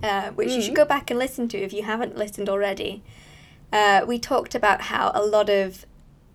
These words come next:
Speaker 1: a lot of the advertising industry shrank, I guess, during cro-, covid. Like, companies were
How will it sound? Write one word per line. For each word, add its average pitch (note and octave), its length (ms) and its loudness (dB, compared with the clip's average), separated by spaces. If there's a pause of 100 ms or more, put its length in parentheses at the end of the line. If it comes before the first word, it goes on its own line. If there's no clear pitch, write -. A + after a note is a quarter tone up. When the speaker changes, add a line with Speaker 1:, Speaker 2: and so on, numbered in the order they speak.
(380)
Speaker 1:
a A#3 60 4
lot A#3 120 8
of A3+ 80 -2
the A3 100 -2
advertising G#3 580 -4
industry F#3+ 720 -4 (920)
shrank, F#3 540 -6
I F#3 60 -6
guess, - 320 -8
during F3 280 -6
cro-, F3+ 320 -6 (160)
covid. F3 380 -4
Like, - 320 -10 (680)
companies A#3 440 0
were G3+ 220 4